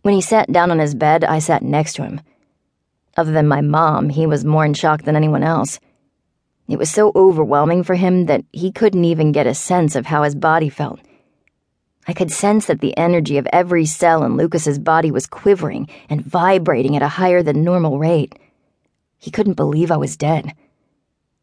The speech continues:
Lucas thinks very analytically, and he couldn't find the logic behind what I'd done, so the whole thing didn't make sense to him.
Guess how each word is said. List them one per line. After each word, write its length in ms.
Lucas 400
thinks 500
very 540
analytically, 720
and 140
he 60
couldn't 320
find 400
the 80
logic 500
behind 420
what 100
I'd 180
done, 360
so 140
the 80
whole 200
thing 280
didn't 200
make 160
sense 300
to 100
him. 180